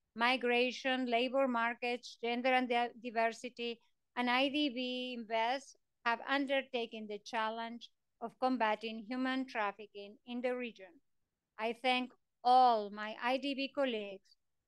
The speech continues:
for this comprehensive and coordinated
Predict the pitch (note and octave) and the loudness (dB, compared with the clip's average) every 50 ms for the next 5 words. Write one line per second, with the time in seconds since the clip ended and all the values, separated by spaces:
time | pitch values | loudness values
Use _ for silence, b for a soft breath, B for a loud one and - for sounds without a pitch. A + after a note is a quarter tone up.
0 | _ - B3 A#3+ A3+ G#3+ C4+ D4 D#4 D4 - - D4+ D4 C#4 C4 C#4+ C#4 A#3+ G#3+ | _ -2 -2 0 0 0 0 0 0 -2 -2 -2 -2 -2 -2 -2 -4 -8 -8 -8
1 | B3 C4 B3 A#3+ A3 - G#3+ G3 F#3+ - _ _ - A3+ A#3 A#3+ - _ - D4 | -8 -8 -8 -8 -10 -12 -14 -14 -14 -14 _ _ -18 -18 -16 -16 -16 _ -6 -2
2 | C#4+ C#4 C#4+ C#4+ B3 C4 B3 A3+ G#3 G3+ G3+ F#3+ - G3+ F#3+ | 0 2 2 2 0 -2 -4 -4 -6 -10 -12 -12 -14 -14 -12